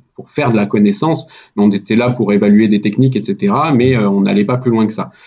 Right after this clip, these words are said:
Et, euh, ça avait été mal vécu par toute l'équipe, d'ailleurs, y compris par les médecins qui, qui accompagnaient le projet. Euh,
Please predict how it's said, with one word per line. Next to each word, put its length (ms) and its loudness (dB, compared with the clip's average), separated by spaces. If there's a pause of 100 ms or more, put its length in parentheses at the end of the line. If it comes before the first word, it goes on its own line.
(300)
Et, 160 0
euh, 160 -2
ça 140 -4
avait 120 4
été 120 0
mal 160 2
vécu 280 0
par 160 -6
toute 180 -12
l'équipe, 300 -2
d'ailleurs, 340 0
y 40 -4
compris 300 -2
par 140 -2
les 100 4
médecins 300 2
qui, 260 -6 (100)
qui 100 -6
accompagnaient 420 0
le 60 -2
projet. 400 -2 (460)
Euh, 200 -10